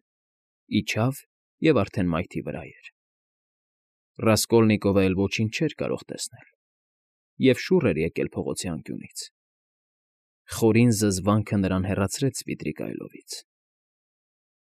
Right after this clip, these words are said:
Միթե ես կարող էի թեկուզ մի ակնթարթ որևէ բան սպասել այդ կոպիտ չարագործից, այդ վավաշոտ անառակից ու սրիկայից։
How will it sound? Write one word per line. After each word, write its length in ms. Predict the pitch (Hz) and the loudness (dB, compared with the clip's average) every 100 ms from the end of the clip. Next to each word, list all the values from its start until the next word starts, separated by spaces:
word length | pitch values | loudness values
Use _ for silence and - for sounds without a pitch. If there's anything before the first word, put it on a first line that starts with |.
| _ - | _ -6
Միթե 320 | 185 165 - | -2 -2 0
ես 200 | 87 90 | -2 -2
կարող 320 | - 95 98 | -2 -2 0
էի 100 | 95 92 | -2 -2
թեկուզ 320 | 98 - - | -6 -6 -4
մի 140 | 98 | -2
ակնթարթ 640 | 92 - 92 - 107 95 - _ _ _ _ _ | -2 -4 -6 -4 -4 -6 -10 _ _ _ _ _
որևէ 380 | 107 107 98 104 | 0 2 4 2
բան 200 | 101 127 | 2 0
սպասել 460 | 120 - 80 85 87 | 0 -4 -4 -4 -4
այդ 100 | - | -4
կոպիտ 480 | 98 92 87 - | -4 -2 -4 -6
չարագործից, 760 | - 60 - 90 - - - - - _ _ _ _ _ _ _ _ | -8 -8 -8 -8 -10 -14 -14 -14 -16 _ _ _ _ _ _ _ _
այդ 180 | - 95 | -8 -2
վավաշոտ 640 | 92 90 90 - 95 - | -2 0 -2 -2 -4 -2
անառակից 600 | 90 87 90 90 92 - | -4 -4 -6 -6 -8 -8
ու 80 | - | -8
սրիկայից։ 720 | - 82 - - - - - | -8 -10 -12 -16 -18 -14 -12